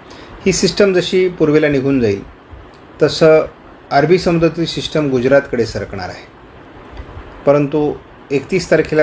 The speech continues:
तसं महाराष्ट्रात फारसं पावसाळी वातावरण असणार नाही. एक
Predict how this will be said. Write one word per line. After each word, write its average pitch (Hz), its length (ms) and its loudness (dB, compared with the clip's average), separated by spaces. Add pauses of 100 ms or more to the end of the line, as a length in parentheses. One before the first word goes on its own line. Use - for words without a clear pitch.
(120)
तसं 147 220 -2
महाराष्ट्रात 131 420 0 (120)
फारसं 123 280 -2
पावसाळी 123 360 2
वातावरण 113 220 0
असणार 110 260 -4
नाही. 104 280 -6 (1120)
एक 165 180 2